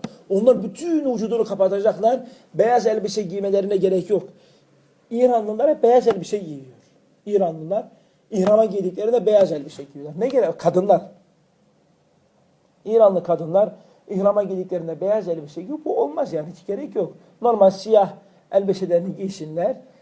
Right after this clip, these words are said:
Ee, sadece ellerini ve yüzlerini kapatmayacak. Ama şimdi bakıyoruz, kadın çok güzel. Kadın, eğer adamın hanımı çok güzel. Bu fitne olacaksa ne yapacak?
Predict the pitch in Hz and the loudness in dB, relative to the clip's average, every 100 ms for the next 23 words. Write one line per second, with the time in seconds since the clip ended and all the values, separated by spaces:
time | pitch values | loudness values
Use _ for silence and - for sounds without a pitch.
0 | _ - 175 185 226 220 208 202 - 202 | _ -4 -2 0 4 4 4 0 2 0
1 | 202 220 196 196 185 202 196 196 - 196 | 0 0 0 -2 -2 -2 -2 -4 4 4
2 | 196 143 - - - 269 214 - - _ | 4 -10 -12 -12 -2 2 2 0 -16 _
3 | _ _ _ - 220 208 208 247 208 196 | _ _ _ -18 0 2 2 -2 -2 -4
4 | - 196 247 277 - _ _ - 254 - | -8 -4 -4 -6 -16 _ _ 0 0 0
5 | 190 - 156 175 _ _ _ _ _ _ | -12 -10 -10 -12 _ _ _ _ _ _
6 | _ _ _ _ 156 143 147 160 - 147 | _ _ _ _ -10 -8 -10 -12 -12 -8
7 | 147 147 _ _ _ _ _ - 185 175 | -8 -10 _ _ _ _ _ -4 -4 -4
8 | 165 165 185 180 196 - 156 143 135 _ | -4 -6 -6 -6 -8 -10 -10 -12 -14 _
9 | _ _ 196 196 214 254 240 226 214 247 | _ _ -10 -10 0 4 6 4 4 2
10 | - 175 180 180 151 139 170 | 2 -2 0 0 -2 -12 -14